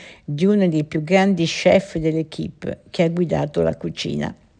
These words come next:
Non è certo secondario il compito dei cuochi, anche grazie a loro alcuni partecipanti al ritiro si sono commossi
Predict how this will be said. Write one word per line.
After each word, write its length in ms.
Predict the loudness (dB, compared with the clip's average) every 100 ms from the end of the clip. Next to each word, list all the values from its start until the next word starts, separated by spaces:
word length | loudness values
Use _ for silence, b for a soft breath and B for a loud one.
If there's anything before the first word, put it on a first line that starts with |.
| b b b b b b b _
Non 200 | 0 4
è 100 | 4
certo 380 | 6 4 6 4
secondario 720 | 2 0 2 4 6 4 4
il 120 | 0 -2
compito 440 | -4 -2 -2 -2
dei 220 | 0 -2
cuochi, 480 | 0 2 2 0 2
anche 300 | 2 2 2
grazie 400 | 4 2 2 0
a 20 |
loro 320 | 4 4 2
alcuni 440 | 0 -2 0 0 2
partecipanti 760 | 0 -2 -8 -6 -2 0 0
al 80 | -4
ritiro 400 | -4 -6 -4 -4
si 140 | -4 -6
sono 240 | -4 -4
commossi 720 | -2 0 0 -2 -6 -12 -14